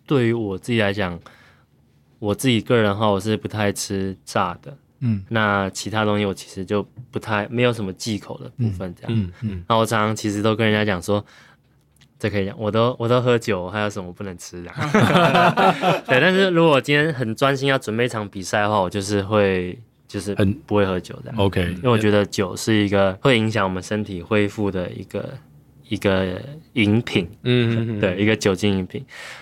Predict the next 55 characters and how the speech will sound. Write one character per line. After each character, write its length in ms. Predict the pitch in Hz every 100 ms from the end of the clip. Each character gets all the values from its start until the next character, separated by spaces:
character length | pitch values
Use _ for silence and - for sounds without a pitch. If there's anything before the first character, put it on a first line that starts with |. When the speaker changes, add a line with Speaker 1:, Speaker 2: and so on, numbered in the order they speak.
| -
Speaker 1:
那 420 | 117 104 98 95 - - -
其 160 | - 117
他 160 | 131
食 200 | 131 113
物 140 | 113 110
的 60 |
话， 160 | 113 107
其 160 | -
实 380 | 92 101 98 98
基 140 | 92 113
本 100 | 104
上 180 | 110 101
你 80 |
不 120 | 92 104
要 140 | 104
吃 180 | - 107
得 40 |
太 260 | 98 - 107
油， 380 | 92 92 - 123
其 180 | - -
实 260 | 90 95 92
身 200 | - 98
体 100 | 92
上 280 | 98 98 104
我 100 | 98
觉 120 | 95
得 80 | 95
都 260 | 104 104
是 140 | 98 104
能 180 | 95 92
够 220 | 98 101
接 240 | - 101
受 160 | 87 92
的 80 | 85
范 260 | 98 92
围。 100 | 95 - -
Speaker 2:
是， 120 | -
是， 280 | 92 85 104
是。 40 | 82 - 92
Speaker 1:
对， 260 | 120 147 117
那 340 | 104 95 92 - - - - - - -
除 240 | - 113
非 240 | 110 117
说 200 | 113 117
你 140 | 113 95
今 160 | 104
天 200 | 104 101
是 580 | 101 110 107 98 95 92 -
想 200 | - 92
要 340 | 101 101 101 - -
控 220 | 135 120
制 140 | 113
得 100 | 113
很 220 | 95 92 90
好， 260 | 104 -